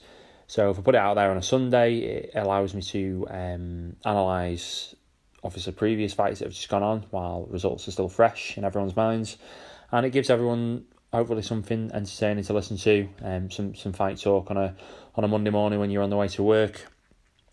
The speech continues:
or on, on your commute to wherever you may be going on a Monday morning. Um, and just means it's out there in the world, uh, very early on the week.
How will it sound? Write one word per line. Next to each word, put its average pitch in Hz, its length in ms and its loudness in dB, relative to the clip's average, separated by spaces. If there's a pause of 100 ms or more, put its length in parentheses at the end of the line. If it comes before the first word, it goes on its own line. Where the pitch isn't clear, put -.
(200)
or 127 100 -4
on, 101 360 0
on 98 160 -4
your 92 100 -8
commute 98 280 -4
to 95 340 0
wherever 98 320 2
you 98 80 -2
may 98 140 0
be 98 80 0
going 101 180 0
on 104 60 -2
a 104 40 -2
Monday 104 200 -2
morning. 107 400 2 (580)
Um, 98 640 -2 (160)
and 104 160 -2
just 95 180 -10
means 98 200 -2
it's 87 140 -6
out 101 200 -2
there 92 180 0
in 92 80 -2
the 92 60 -2
world, 92 380 0 (120)
uh, 95 220 -6
very 92 300 -2
early 90 240 -2
on 90 160 -4
the 87 80 -4
week. 87 400 -8